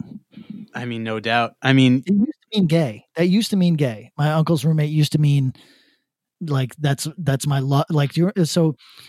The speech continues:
Speaker 2: Eric, you grew up in an enlightened time, whereas I am a unfrozen caveman. Uh, it, it, roommate used to mean gay lover.
Speaker 1: Right.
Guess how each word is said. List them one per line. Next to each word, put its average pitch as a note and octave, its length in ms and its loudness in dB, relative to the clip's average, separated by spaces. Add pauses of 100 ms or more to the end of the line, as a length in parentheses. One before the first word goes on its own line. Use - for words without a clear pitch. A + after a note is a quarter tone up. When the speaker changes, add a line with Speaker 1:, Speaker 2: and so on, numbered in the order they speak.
(120)
Speaker 2:
Eric, G3 220 0
you A#3 180 2
grew G#3 240 2
up G#3 100 -2
in F3 80 4
an E3 100 4
enlightened D#3+ 520 2
time, D#3 420 2
whereas C3+ 300 0
I D3+ 160 2
am D3 140 2
a C#3 260 0
unfrozen D3+ 520 0
caveman. C3+ 500 0 (460)
Uh, C#3+ 400 2 (340)
it, G3 280 0
it, G3 280 -2
roommate F#3 560 2
used F3+ 280 0
to E3+ 60 4
mean D#3 280 4
gay C#3+ 240 2
lover. C3+ 280 0 (300)
Speaker 1:
Right. G#2+ 340 -12